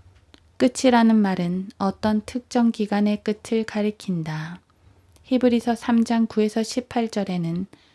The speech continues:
누군가가 지옥에 간다는 말은 단 한 구절도 없다. 캠벨주의자들과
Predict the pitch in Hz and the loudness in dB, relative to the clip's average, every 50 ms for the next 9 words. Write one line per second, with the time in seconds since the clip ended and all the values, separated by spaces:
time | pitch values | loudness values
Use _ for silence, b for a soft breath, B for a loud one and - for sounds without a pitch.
0 | b b b b b 208 208 - 220 220 214 202 202 196 208 208 208 - - - | b b b b b 0 2 2 2 2 2 0 0 0 -2 -2 -2 -4 -2 0
1 | 220 220 208 220 220 214 - 208 202 202 208 208 208 214 208 196 185 175 180 180 | 2 2 4 2 0 0 0 0 0 2 2 2 2 2 2 0 0 -2 -2 -4
2 | 180 175 190 - - - - 190 196 196 190 - - 220 220 220 214 - - 202 | -4 -4 -6 -8 -10 -8 -4 -4 -2 -4 -4 -4 -2 -2 -2 -2 -2 -4 -6 -4
3 | - 214 208 208 214 220 196 180 - _ _ - 156 156 160 160 180 196 - _ | -2 -2 -2 0 0 -2 -2 -2 -4 _ _ -10 -8 -8 -8 -10 -12 -14 -18 _
4 | _ _ _ _ _ _ _ _ _ _ _ _ _ _ _ - - 277 262 254 | _ _ _ _ _ _ _ _ _ _ _ _ _ _ _ -4 2 6 6 8
5 | 247 262 254 247 240 - 226 220 220 214 - 202 196 196 202 190 185 185 190 180 | 8 8 6 4 4 2 2 2 2 2 0 0 0 0 0 -2 -2 -2 -2 -2
6 | 175 175 175 175 - | -2 -2 -2 -4 -6